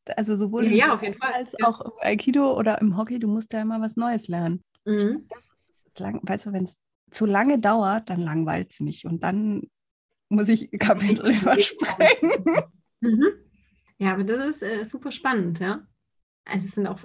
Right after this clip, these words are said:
Speaker 2: äh, Sportarten, das ist, äh, total cool, mit denen ich wirklich nichts am Hut habe.
Speaker 1: Okay, also Fahrradfahren, Volleyball. Hast du noch eine geheime Sportart, die du gemacht hast?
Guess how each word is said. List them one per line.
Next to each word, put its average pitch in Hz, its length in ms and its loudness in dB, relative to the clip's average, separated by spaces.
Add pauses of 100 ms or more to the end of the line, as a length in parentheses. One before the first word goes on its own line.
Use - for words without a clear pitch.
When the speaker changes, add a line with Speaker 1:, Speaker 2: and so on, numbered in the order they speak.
Speaker 2:
äh, - 180 -12
Sportarten, 220 560 -4
das 208 140 -4
ist, 214 140 -6
äh, 180 180 -8
total 196 340 -2
cool, 262 260 -4
mit 170 360 -2
denen 196 180 2
ich 160 140 -4
wirklich 190 380 -2
nichts 220 340 0
am 160 180 -2
Hut 165 180 -2
habe. 160 120 -6 (880)
Speaker 1:
Okay, 208 140 2
also 185 180 2
Fahrradfahren, 233 580 2
Volleyball. 233 460 -2 (560)
Hast - 200 -12
du 180 40 -6
noch 180 220 -2
eine 185 220 -2
geheime 180 460 2
Sportart, 208 600 -4
die 202 100 -4
du 226 80 -4
gemacht 196 460 -4
hast? 214 120 -8